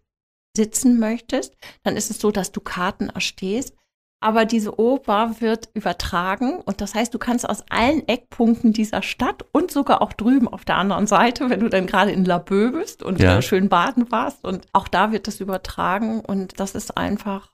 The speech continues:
Speaker 1: ein ganz großes Ereignis, ja, dass du überall, wo du gerade bist, eine Oper sehen kannst.
Speaker 2: Hört sich cool an.
Speaker 1: Ist auch eine, finde ich, eine ganz großartige Idee, oder?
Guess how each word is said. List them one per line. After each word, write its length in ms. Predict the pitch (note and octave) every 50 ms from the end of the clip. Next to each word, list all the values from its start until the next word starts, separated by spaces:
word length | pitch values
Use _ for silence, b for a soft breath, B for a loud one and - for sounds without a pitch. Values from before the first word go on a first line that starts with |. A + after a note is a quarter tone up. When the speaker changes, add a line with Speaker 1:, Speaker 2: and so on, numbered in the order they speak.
| - _ -
Speaker 1:
ein 100 | G3+ G3
ganz 280 | F3+ E3 F3+ F#3 - -
großes 340 | - F#3 F#3+ - F#3 -
Ereignis, 640 | D3+ C#3+ C#3+ D3 D3+ F#3 B3+ B3 - D#3+ D#3+ - -
ja, 160 | E3+ E3+ F#3+
dass 180 | F#3 F#3 - -
du 280 | G3 F#3 F#3 F3 - - -
überall, 420 | A3 A#3+ A#3+ B3 F#3 F#3+ A3 F#3+ F#3
wo 80 | F#3+
du 120 | A3+ A#3+ A#3+
gerade 340 | - G#3 G#3 F#3 G#3 F#3
bist, 420 | F#3+ - G3 A3+ - - - - -
eine 160 | F#3+ F#3 - - _ _ _ _ _ _ _ _ -
Oper 300 | A3+ G3 - - - D#3+
sehen 220 | - - - - - -
kannst. 340 | - - - - - _ _ _ _ _ _ _ - -
Speaker 2:
Hört 160 | D#2 - -
sich 220 | - A2+ - - _ -
cool 160 | F#2 F2+ E2+ -
an. 240 | D#2 D2 C2+ C2 -
Speaker 1:
Ist 220 | - A#3 A#3 - -
auch 160 | F3+ F3 -
eine, 440 | - - F3+ F#3 F3+ F3+ F3 F3+ E3+ - -
finde 300 | F3 - - A3 F#3+ F#3
ich, 100 | F#3+ -
eine 100 | G3+ F#3
ganz 320 | - E3 E3 F3 E3+ - -
großartige 640 | D3+ E3+ E3+ E3 - - D#3 D#3+ - D#3 - E3
Idee, 380 | D3+ D3 - D#3+ D#3 D3+ D3+ D3+
oder? 300 | C#3+ - - G3 G3+